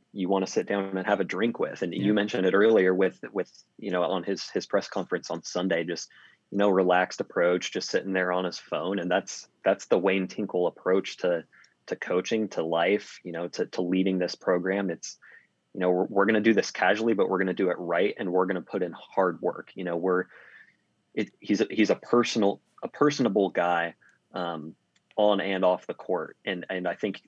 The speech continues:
Speaker 1: that shows with the relationships he's built with his players. Um, you know, it, it was fun to watch after the game against Colorado, him just embrace his guys and, you know,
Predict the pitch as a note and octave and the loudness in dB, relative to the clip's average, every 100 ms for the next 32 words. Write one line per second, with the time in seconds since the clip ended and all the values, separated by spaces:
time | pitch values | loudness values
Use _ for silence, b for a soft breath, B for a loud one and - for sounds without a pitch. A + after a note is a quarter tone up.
0 | _ G2 F#2 E2+ - F#2+ F2 F#2 F#2 F2 | _ -4 -4 -2 -2 -2 -2 -4 -2 0
1 | F#2 F2+ F#2 - F2+ - E2+ F#2+ F2 F2+ | 0 -2 -6 -6 -6 -8 -6 -2 -2 -2
2 | F2 _ _ - E2 - F#2+ F2+ F#2+ G#2 | -6 _ _ -14 -14 -4 2 2 2 -2
3 | - _ _ _ _ _ - E2+ D2+ - | -10 _ _ _ _ _ -14 -12 -12 -14
4 | - _ _ _ _ _ _ _ _ F#2+ | -20 _ _ _ _ _ _ _ _ -6
5 | F2 F#2+ F#2+ G#2 G2+ F2+ - F#2+ F#2 F2 | -2 0 2 2 2 -2 0 0 0 0
6 | F2 E2+ - - - _ _ _ _ _ | 0 0 -2 -6 -10 _ _ _ _ _
7 | F#2 E2+ - F2 E2 F2 E2+ E2+ F2 - | -2 -2 -2 -4 -4 -4 -4 -6 -6 -8
8 | - F2+ E2+ F2 E2+ E2+ F#2+ F2+ E2+ - | -2 -2 0 0 0 -2 -2 -4 -6 -12
9 | - G#2 F2+ F#2 F#2 F2 - - E2+ E2+ | -4 -2 -2 0 2 2 0 -4 -4 -2
10 | F2 E2+ E2+ E2 E2 F2+ F2+ E2 F2 | -4 -2 -4 -6 -10 -8 -8 -8 -10